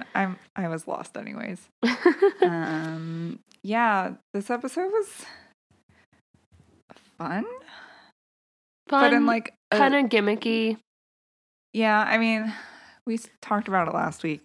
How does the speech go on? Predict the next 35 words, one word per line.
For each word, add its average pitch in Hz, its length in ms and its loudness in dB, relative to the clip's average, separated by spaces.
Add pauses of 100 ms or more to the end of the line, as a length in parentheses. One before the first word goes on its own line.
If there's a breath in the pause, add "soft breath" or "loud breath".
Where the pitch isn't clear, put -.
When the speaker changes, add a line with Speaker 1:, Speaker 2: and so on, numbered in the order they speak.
(100)
Speaker 1:
because 160 280 -4
I 160 80 -2
just 185 180 -8
got 170 160 -2
excited - 400 -6
because - 340 -10
fucking - 520 -10 (420 soft breath)
Tony - 280 -4
Shalhoub's 160 520 -4
in - 140 -6
it. - 160 -4 (720 loud breath)
And 226 80 2
he's 196 220 2
such - 460 2 (140)
a 190 180 -2 (280)
baby 185 580 4
in 160 160 2
this. - 320 -2
Speaker 2:
Tiny 196 420 4
baby. 135 320 2
How 220 220 2
Speaker 1:
But - 80 6
Speaker 2:
old 226 160 6
do 196 80 6
you 170 80 2
think 165 220 0
he - 140 0
Speaker 1:
also - 120 -2
Speaker 2:
is? - 340 -8 (240)
So - 160 2
this 208 220 4 (160)
came 262 180 -2
out 254 140 0
in 226 100 -2
ninety-five. 175 1080 -4